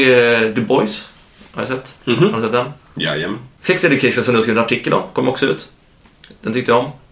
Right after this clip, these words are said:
Speaker 1: Chernobyl, fruktansvärt bra serie.
Speaker 2: Åh,
Speaker 1: Umbre-,
Speaker 2: älskar den.
Speaker 1: Umbrella Academy
Speaker 2: Mm.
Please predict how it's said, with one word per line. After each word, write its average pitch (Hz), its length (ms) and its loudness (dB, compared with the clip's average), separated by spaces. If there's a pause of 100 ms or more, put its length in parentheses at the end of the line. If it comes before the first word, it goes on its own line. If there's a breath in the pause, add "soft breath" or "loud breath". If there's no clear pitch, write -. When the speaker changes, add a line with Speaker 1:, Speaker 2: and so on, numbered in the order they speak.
(160)
Speaker 1:
Chernobyl, 135 640 2 (100)
fruktansvärt 113 540 -2
bra 107 100 0
serie. 120 300 0 (160)
Speaker 2:
Åh, - 60 -10 (1000 loud breath)
Speaker 1:
Umbre-, 113 240 0
Speaker 2:
älskar - 280 -2
den. - 260 -4
Speaker 1:
Umbrella 151 400 2
Academy - 540 -4 (300)
Speaker 2:
Mm. 117 180 -6